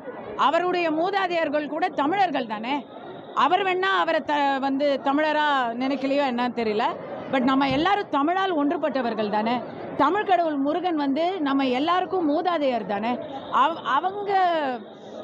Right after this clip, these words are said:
தவறான சொற்களையும்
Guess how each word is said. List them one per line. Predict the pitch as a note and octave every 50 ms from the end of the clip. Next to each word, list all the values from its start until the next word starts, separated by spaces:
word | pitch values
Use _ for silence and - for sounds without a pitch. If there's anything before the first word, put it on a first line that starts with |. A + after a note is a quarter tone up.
| - - - - - - - - - - - - - - - - - - - - - - - - - - - -
தவறான | D#4+ D4 D#4+ F#4 G4 G#4 A4 A4+ A4 G#4+
சொற்களையும் | - - D#4+ D4+ C#4+ - D#4 D#4+ D4+ D#4 D#4 D#4+ E4+ F4+ F4+